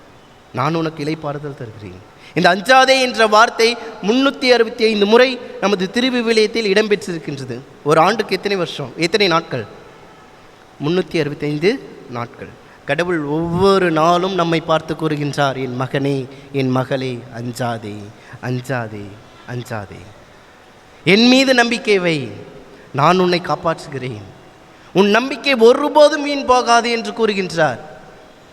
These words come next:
திருப்பாடலில் அழகாக ஐம்பத்தி மூன்றாறு, ஐம்பத்தாறு என்று நினைக்கிறேன், திருப்பாடலில் அழகாக கூறியிருப்பார், "உன்னுடைய கண்ணீர்களை எல்லாம் நான் என்னுடைய பாட்டிலில் சேமித்து வைத்திருக்கின்றேன், உன்னுடைய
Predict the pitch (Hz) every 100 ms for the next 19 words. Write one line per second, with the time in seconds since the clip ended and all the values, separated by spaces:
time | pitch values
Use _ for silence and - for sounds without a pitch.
0 | - 233 262 254 240 233 233 247 190 185
1 | 220 220 214 220 214 226 226 233 214 220
2 | 208 208 196 202 196 180 190 190 180 175
3 | 175 175 170 190 - - - 262 240 240
4 | 233 220 196 220 240 240 226 254 247 247
5 | 247 220 196 165 135 110 - - - -
6 | - - 185 226 214 226 220 247 269 262
7 | 247 240 220 233 262 254 233 226 220 220
8 | 208 190 226 240 247 254 262 247 - -
9 | 233 262 262 226 214 - 196 175 175 147
10 | 147 120 104 - - - - - - -
11 | - - - - - - - 185 226 226